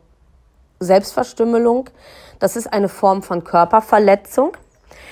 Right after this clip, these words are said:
Aber der Binge-Eater wenigstens schont,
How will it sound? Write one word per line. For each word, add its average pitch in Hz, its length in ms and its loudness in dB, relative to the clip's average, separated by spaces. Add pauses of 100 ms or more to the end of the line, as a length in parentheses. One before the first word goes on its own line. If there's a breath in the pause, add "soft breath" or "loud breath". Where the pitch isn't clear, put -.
(140 loud breath)
Aber 190 140 0
der 185 120 4
Binge-Eater 262 1000 2
wenigstens 240 800 -2 (320 soft breath)
schont, 233 600 2